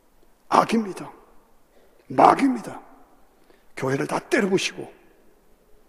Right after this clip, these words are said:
목사들 다 죽이고 교회들 다 불살라버리고, 이게 공산당이 하는 짓이요. 거짓입니다. 지금 뭐 좋게 얘기하는 건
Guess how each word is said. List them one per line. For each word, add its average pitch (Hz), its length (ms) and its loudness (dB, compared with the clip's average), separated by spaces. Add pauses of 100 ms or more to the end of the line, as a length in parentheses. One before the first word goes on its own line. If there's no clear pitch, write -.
(1900)
목사들 165 380 0
다 147 100 0
죽이고 - 640 -6 (1000)
교회들 147 340 -2
다 127 200 -8
불살라버리고, 135 720 -8 (1300)
이게 175 320 0 (880)
공산당이 123 540 -6
하는 - 240 -8
짓이요. - 380 -8 (1200)
거짓입니다. 139 640 -6
지금 - 300 -10
뭐 - 100 -14
좋게 - 640 -4
얘기하는 135 320 -6
건 147 280 -16